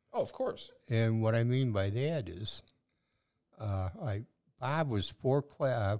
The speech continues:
Speaker 2: four classes behind me. Now, his class was, um, I think it was sixty-five, I, or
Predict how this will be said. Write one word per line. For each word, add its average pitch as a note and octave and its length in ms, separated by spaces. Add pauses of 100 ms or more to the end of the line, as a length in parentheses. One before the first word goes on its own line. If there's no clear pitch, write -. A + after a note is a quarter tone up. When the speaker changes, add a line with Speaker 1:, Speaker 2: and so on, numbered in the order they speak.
Speaker 2:
four B2 260 (680)
classes A2+ 400
behind A2 640
me. - 120 (1080)
Now, F#2+ 320 (880)
his E3+ 280
class - 680 (1080)
was, G2+ 380
um, F#2 380 (1200)
I A2 40
think A2 120
it F#2 40
was F2 100
sixty-five, F#2+ 1200
I, F2+ 160
or E2+ 260